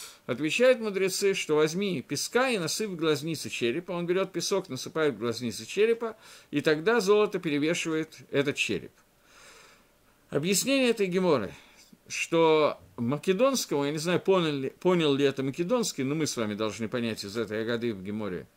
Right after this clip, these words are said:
Тамид, что гемора хочет нас научить тому, что пока есть глаза, и человек что-то видит в этом мире, пока глаза не заполнены песком, пока он не умер, и в него,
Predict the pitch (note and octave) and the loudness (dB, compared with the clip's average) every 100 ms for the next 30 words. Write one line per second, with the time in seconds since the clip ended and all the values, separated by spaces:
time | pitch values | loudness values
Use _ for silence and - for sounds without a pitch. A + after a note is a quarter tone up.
0 | _ D3 F#3+ A#3 - - - - - - | _ -2 0 -2 -6 -20 -20 -20 -18 -8
1 | - - D3 A#2+ F3 A#3 A3+ G#3+ G3+ - | -4 4 4 4 4 4 4 2 0 -2
2 | E3+ E3+ D#3+ E3 - D#3+ - C3+ B2+ C3 | -4 -2 -2 -2 -2 -2 0 2 0 -4
3 | _ - - _ - - - D#3+ D#3 D3+ | _ -20 -20 _ -10 -8 0 6 8 6
4 | C3 - _ - D#3 - A3+ G#3 F3 A2 | 2 -4 _ 0 0 4 4 4 0 -2
5 | E3 F3 G#2 C#3 D3 C#3+ E3 G#2+ - C3+ | 2 2 2 2 4 2 2 0 0 0
6 | D3+ - - G#3 F#3 A#2+ C3+ A2+ F#2+ A2+ | 0 -2 4 6 6 4 0 -2 -2 -4
7 | G2+ C#3+ B3 G#3+ - B2 C#3 C#3 C#3+ D3+ | -2 -2 0 -2 -2 -4 -4 0 0 0
8 | C#3+ A2 B2+ - B2+ A2 A2 C3 - A3 | -2 0 -2 0 0 0 -4 -6 -4 -2
9 | A#3 F#3+ A2+ C3 A#2 - - - - D#3 | 0 -2 -4 -2 -4 -6 -20 -6 2 4
10 | D3+ E3+ F#3+ D3+ G#2 - _ _ _ - | 4 4 4 2 0 -4 _ _ _ -2
11 | B2+ A#2+ G#2+ B2 D3 E3 C3+ G#2 | 0 2 2 0 2 4 4 0